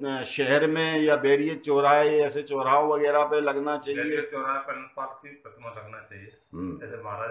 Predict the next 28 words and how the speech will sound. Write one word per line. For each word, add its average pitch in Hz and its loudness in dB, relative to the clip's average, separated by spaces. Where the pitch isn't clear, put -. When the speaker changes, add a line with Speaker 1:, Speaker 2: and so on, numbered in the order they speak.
Speaker 2:
मानसिंह 117 -14
की 127 -20
ग्वालियर 110 -14
लगी, 107 -20
तो 110 -16
अनंतपाल 104 -20
महाराज 95 -18
की 101 -20
यहाँ 98 -20
लगना 98 -20
चाहिए। 95 -20
Speaker 1:
हम्म। 98 -8
Speaker 2:
और 117 -10
दूसरा, 131 -20
इस 123 -18
क्षेत्र 117 -16
में 127 -16
बहुत 113 -10
कुछ 135 -16
हो 107 -18
सकता - -18
है। - -20
Speaker 1:
हम्म। 92 -18
Speaker 2:
यहाँ 113 -12
बड़े-बड़े 120 -12
उद्योग 120 -16
लगाए 110 -12
जाए, 98 -14